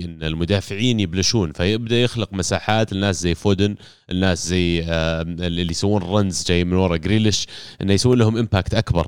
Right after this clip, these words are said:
على ال-، على المباريات. آم، عمره اثنين وعشرين وجايب الاتيتود هذا والانرجي هذا شيء مخيف. يعني بديت افكر البارح انا بعد المباراه، آم، مو بعيده لو جاء يناير الجاي نتكلم عنه بلندور، ترى مو بعيده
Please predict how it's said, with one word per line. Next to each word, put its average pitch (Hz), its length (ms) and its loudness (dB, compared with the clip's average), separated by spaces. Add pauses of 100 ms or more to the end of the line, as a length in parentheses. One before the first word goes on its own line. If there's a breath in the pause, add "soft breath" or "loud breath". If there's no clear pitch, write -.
على 80 320 0
ال-، 76 140 -2
على 78 160 0
المباريات. 78 560 -2 (300 soft breath)
آم، 80 280 -4 (200)
عمره 104 180 0
اثنين 98 280 -2
وعشرين 80 400 -2
وجايب 78 340 0
الاتيتود 76 520 -8
هذا 78 220 0
والانرجي 76 520 -2
هذا 80 300 -2 (180)
شيء 107 180 -2
مخيف. 90 420 -4 (220 loud breath)
يعني 85 140 0
بديت 98 240 0
افكر 98 400 -4
البارح 80 320 -2
انا 80 100 -6
بعد 78 180 -4
المباراه، 82 380 -2 (440 soft breath)
آم، 90 400 -8 (320)
مو 127 200 0
بعيده 110 520 -2
لو 110 120 2
جاء 95 280 0
يناير 85 400 2
الجاي 107 340 0
نتكلم 85 420 -2
عنه 78 180 -4
بلندور، 73 460 -6 (180)
ترى 90 200 -2
مو 98 140 0
بعيده 76 460 -4